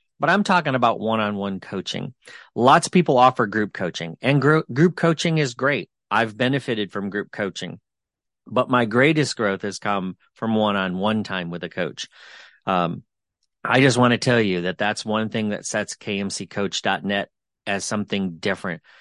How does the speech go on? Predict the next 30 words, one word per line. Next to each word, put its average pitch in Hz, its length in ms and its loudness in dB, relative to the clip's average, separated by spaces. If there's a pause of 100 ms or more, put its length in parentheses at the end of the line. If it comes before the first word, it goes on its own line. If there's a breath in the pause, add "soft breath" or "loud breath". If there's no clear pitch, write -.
(160 soft breath)
Something 120 440 2
different 113 400 0
that 104 120 0
I 113 240 2
offer 95 520 -2
that 90 120 -6
other 95 240 -4
coaches 98 420 -6
don't 87 340 -6
is 104 360 0
more 101 360 0
intensive 98 640 -6 (280 loud breath)
one-on-one 98 760 0
coaching 92 600 -8 (460)
and 92 100 -2
mentoring 95 640 2 (180 loud breath)
to 101 100 -4
help 95 300 -2
you. 92 220 0
We 101 260 -2
ask 107 280 -2
a 107 40 -4
lot 101 240 0
of 104 60 -10
questions. 95 500 -4
We 92 120 -8
go 95 180 -2
through 101 240 -4
an 98 100 -2
assessment 95 600 -6